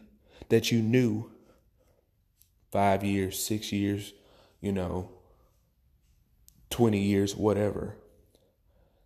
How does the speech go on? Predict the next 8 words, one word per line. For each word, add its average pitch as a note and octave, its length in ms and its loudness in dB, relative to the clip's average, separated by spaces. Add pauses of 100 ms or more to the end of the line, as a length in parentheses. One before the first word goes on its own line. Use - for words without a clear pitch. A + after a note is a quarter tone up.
(100)
that G#2 260 0
you A#2+ 120 0
see B2 520 -2 (140)
out G#2 280 0
there G2+ 180 2
grinding G2 720 -2
every G#2 400 0
day G2 420 -4